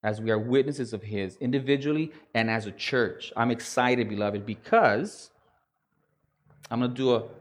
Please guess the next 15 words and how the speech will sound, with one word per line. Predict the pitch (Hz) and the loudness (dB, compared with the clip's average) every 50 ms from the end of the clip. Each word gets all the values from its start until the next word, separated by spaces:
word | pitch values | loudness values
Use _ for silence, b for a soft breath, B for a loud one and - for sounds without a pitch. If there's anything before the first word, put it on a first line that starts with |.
| - - | -12 -8
one-minute | 131 131 135 147 147 147 143 139 139 135 135 135 135 135 - - - - - - - - - - - - _ - - _ - - - | -4 0 2 2 2 2 2 2 2 2 2 0 0 -2 -6 -18 -20 -20 -20 -20 -20 -20 -20 -20 -20 -20 _ -20 -20 _ -20 -20 -10
commercial. | - - 131 123 131 139 147 147 - - 110 104 107 117 131 - - - - b b b b b b b b | -2 0 0 2 2 0 0 -2 -2 -4 -4 -4 -4 -8 -12 -16 -20 -20 -20 b b b b b b b b
This | - 147 170 - - | 0 0 0 0 0
new | 196 202 202 202 | 0 2 2 2
coming | 196 - 190 180 180 175 170 165 | 2 6 4 6 6 4 0 -2
year, | 160 170 180 160 127 120 | 0 2 4 4 4 4
we | 120 131 135 | 2 0 2
wanna | 135 147 147 147 | 2 2 2 2
implement | - 127 139 139 143 156 147 143 143 143 135 - - | 2 0 0 0 0 0 0 2 2 0 0 -2 -2
more | 123 123 127 135 143 143 110 | 0 2 4 6 6 6 6
of | 127 120 | 4 4
our | 120 117 | 4 4
simple | 113 - - - 147 143 147 165 156 | 4 0 -2 -2 -2 0 0 -2 -2
discipleship | 131 127 120 - - 135 131 135 135 - 143 - - 117 - | -2 -2 -6 0 4 6 6 6 4 2 -4 -2 -4 -4 2
process. | - 117 107 101 - - 80 78 - | 4 6 6 6 4 0 -10 -12 -12